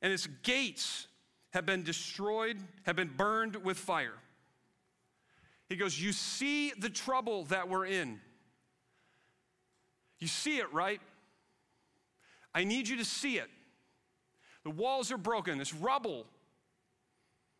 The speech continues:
Jerusalem is in ruins. I need you to see it, the disgrace that we're in. I need you to see and recognize that our, the reputation of our great God is in the dirt.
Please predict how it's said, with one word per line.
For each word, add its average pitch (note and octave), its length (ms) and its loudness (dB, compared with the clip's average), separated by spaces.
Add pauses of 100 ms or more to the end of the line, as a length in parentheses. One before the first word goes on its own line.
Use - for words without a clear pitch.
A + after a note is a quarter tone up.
(600)
Jerusalem C4 680 2
is A#3 220 0
in A#3 120 -2
ruins. B3 360 2
I G#3 140 4
need A#3 440 0
you C4+ 280 -2 (220)
to A#3 160 0
see C#4 500 0
it, D3+ 120 -2
the F#3+ 80 2
disgrace A3 920 0
that F#3+ 200 0
we're D3+ 160 0
in. A#2 320 -4 (1120)
I A3 120 4
need C4 200 0
you C#4+ 100 -2
to C4+ 100 0
see C#4+ 420 -2
and F#3+ 240 -4
recognize C#4 800 0
that A3+ 120 -2
our, G#3+ 240 2 (260)
the A3+ 140 0
reputation C#4 1160 0
of A#3+ 260 -2
our A#3+ 200 4
great A3+ 440 -2
God C4 260 4
is G3+ 160 -4
in C4+ 140 0
the C4 80 -2
dirt. E3+ 800 -6